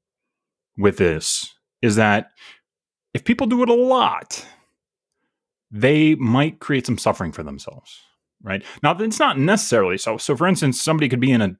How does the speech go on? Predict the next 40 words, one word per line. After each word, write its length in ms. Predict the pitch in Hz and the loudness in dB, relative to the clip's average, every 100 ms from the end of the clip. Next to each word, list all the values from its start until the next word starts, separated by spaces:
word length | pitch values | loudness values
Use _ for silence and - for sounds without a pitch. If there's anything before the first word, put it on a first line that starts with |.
| - | -2
terrible 300 | 170 151 127 | 2 2 0
situation 580 | - - 110 120 143 | -4 -2 0 0 0
and 100 | 127 | 2
they 80 | 107 | 2
might 280 | 107 104 107 - - 101 | 4 2 0 -6 -16 -2
dip 220 | 123 123 | 0 2
into 280 | 123 107 117 | 0 0 0
their, 420 | 104 101 92 90 - - _ _ | 2 4 2 0 -6 -20 _ _
you 140 | 135 107 | 0 2
know, 280 | 90 82 80 _ _ | 2 -2 -8 _ _
um, 400 | 95 80 78 - _ _ _ - | -2 -2 -4 -14 _ _ _ -4
their, 260 | 101 92 | 2 2
their 180 | 90 95 | 2 2
imagination 800 | 95 107 104 92 110 113 104 92 | 4 4 2 0 0 0 -2 -2
in 140 | 90 | -2
order 180 | 92 92 | -2 -2
to 220 | 82 - | -6 -8
escape 360 | 85 - 110 104 | -8 -4 -4 -2
that, 280 | 92 82 82 _ _ _ _ _ _ _ _ | -2 -4 -6 _ _ _ _ _ _ _ _
whatever. 460 | 107 101 107 82 - | 2 4 4 0 0
But 180 | 120 120 | 0 0
if 80 | - | -2
somebody's 340 | - 180 185 113 | 0 2 2 2
just 160 | 110 | 2
in 120 | 123 | 2
a 60 | 101 | 2
normal, 520 | 92 85 95 139 180 - | 0 0 2 2 0 -4
cool 320 | - 107 143 | -2 0 0
situation 600 | - 113 95 92 113 165 | -2 -6 -2 -2 -2 -4
and 120 | 95 | -2
they're 140 | 87 85 | -4 -4
starting 500 | - 98 98 107 107 | 0 2 4 2 0
to 440 | - 104 95 95 | -2 -2 0 -2
experience 840 | 101 - - _ - 101 101 98 - - | -4 -8 -10 _ 0 4 4 2 -2 -4
ideation 720 | 92 101 95 101 120 123 113 | -2 2 2 2 2 2 2
of 140 | 98 - | 2 0
constant 400 | - 95 101 85 | 0 0 -2 -2
fear 180 | 95 | 0
and 100 | 101 | 2
anxiety, 680 | 95 80 82 92 127 170 202 | 0 2 0 0 -2 -2 -6